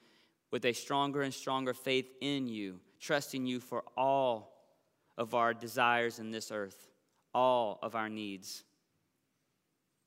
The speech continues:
You are the only one who satisfies, Jesus. And the quicker we learn that,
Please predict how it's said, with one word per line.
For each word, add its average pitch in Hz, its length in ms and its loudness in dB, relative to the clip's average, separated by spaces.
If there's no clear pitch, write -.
You 135 160 2
are 135 40 6
the 127 180 0
only 139 320 0
one 117 300 -4
who 107 100 -8
satisfies, 98 800 -8
Jesus. 92 640 -14
And 117 140 -4
the 110 80 -4
quicker 135 340 0
we 127 220 0
learn 120 320 -2
that, 107 340 -4